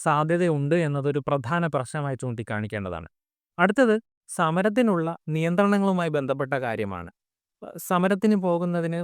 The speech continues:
പതിനാല് ദിവസം മുൻപ് നോട്ടീസ് നൽകുന്നത് നിർബന്ധമാക്കിയിട്ടുണ്ട്. അപ്പോ എല്ലാ തൊഴിലാളികൾക്കും അത് ബാധകമാക്കുകയും ചെയ്തിട്ടുണ്ട്. അത് തൊഴിലാളികൾക്ക്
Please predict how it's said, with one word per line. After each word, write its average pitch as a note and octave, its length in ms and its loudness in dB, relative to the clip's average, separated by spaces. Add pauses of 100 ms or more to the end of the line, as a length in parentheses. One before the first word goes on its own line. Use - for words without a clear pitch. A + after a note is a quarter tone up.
(140)
പതിനാല് F#3 560 0
ദിവസം E3 460 0
മുൻപ് D3+ 340 -2 (140)
നോട്ടീസ് E3+ 680 0
നൽകുന്നത് D3+ 580 0 (640)
നിർബന്ധമാക്കിയിട്ടുണ്ട്. D3+ 1080 0 (120)
അപ്പോ E3 240 -2 (260)
എല്ലാ F3+ 280 2
തൊഴിലാളികൾക്കും G3 680 4
അത് F3+ 160 2
ബാധകമാക്കുകയും D3+ 760 0
ചെയ്തിട്ടുണ്ട്. G#2+ 420 -8 (320)
അത് G#3+ 160 2 (100)
തൊഴിലാളികൾക്ക് G3+ 600 4